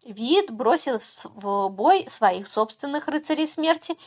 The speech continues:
и рыцарей возмездия. Эта битва была на перегонки со временем, поскольку ему нужно было погрузить противника в хаос,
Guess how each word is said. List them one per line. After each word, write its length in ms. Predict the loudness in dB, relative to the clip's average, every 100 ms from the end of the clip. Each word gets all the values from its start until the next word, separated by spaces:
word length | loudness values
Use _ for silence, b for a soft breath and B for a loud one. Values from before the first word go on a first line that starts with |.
| b
и 100 | -2
рыцарей 400 | -2 -2 -4 -2
возмездия. 760 | 8 8 8 0 -2 -6 -10 -10 b b b
Эта 320 | 4 6 4
битва 540 | 0 -2 -2 6 4 4 B B
была 280 | 4 8 8
на 140 | 6
перегонки 580 | 0 -2 4 4 4 0
со 180 | 4 6
временем, 560 | 6 2 0 -4 -8 B B B
поскольку 500 | 2 2 4 2 4
ему 480 | -2 -2 -4 0 2
нужно 360 | 2 0 2 0
было 360 | 4 2 2 _ _ _ _
погрузить 600 | -2 0 0 0 -2 0
противника 640 | 4 4 4 -6 -4 4 4
в 60 |
хаос, 480 | 6 8 8 6 -2